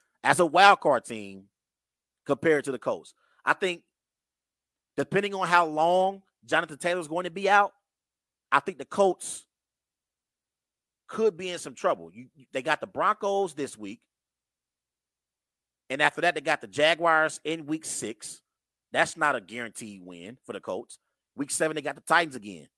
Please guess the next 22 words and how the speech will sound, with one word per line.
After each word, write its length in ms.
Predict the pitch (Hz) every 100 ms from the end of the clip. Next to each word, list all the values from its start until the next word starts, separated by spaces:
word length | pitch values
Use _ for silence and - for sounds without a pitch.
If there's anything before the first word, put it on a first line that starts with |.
| _ _ _
They 80 | 104
just 180 | 107 170
lost 260 | 156 180 -
to 60 |
the 60 | 135
Titans 520 | - 120 117 147 - _ _
in 200 | 131 147
week 180 | 123 160
four. 580 | - - 208 185 113 160 _ _ _ _
And 140 | 147
as, 180 | 151 139 -
you 120 | 170
know, 100 | 147
you 120 | 147
look 120 | 175 170
at 80 |
their 100 | 160
schedule 560 | 147 - - 180 143 135
later 240 | 135 156
on 100 | 151
the 60 | 139
season, 520 | - 202 175 101 101